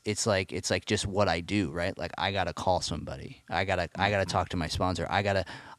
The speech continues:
Speaker 1: I have to hit a meeting, right? Like, like, these things just have to happen because it's like, it's like what you said in that other episode, right?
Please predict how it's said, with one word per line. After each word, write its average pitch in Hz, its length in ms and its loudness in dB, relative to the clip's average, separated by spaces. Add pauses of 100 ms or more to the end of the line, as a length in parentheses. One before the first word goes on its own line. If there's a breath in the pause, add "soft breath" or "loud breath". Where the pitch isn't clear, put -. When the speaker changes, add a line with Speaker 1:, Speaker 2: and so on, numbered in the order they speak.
Speaker 1:
I 113 140 10
have 117 300 6
to 107 80 2
hit 92 180 2
a 80 80 0
meeting, 85 500 -4
right? 82 380 -4
Like, 87 320 -6 (220 loud breath)
like, 90 300 -2
these 110 260 4
things 104 340 4
just - 360 2 (420 soft breath)
have 113 380 6
to 98 100 4
happen 92 480 2
because 92 340 0
it's 92 220 -2
like, 92 260 2
it's 107 160 0
like 123 140 4
what 120 160 0
you 123 80 6
said 98 240 2
in 92 60 -4
that 95 120 0
other 92 160 0
episode, - 400 -2
right? 87 260 -4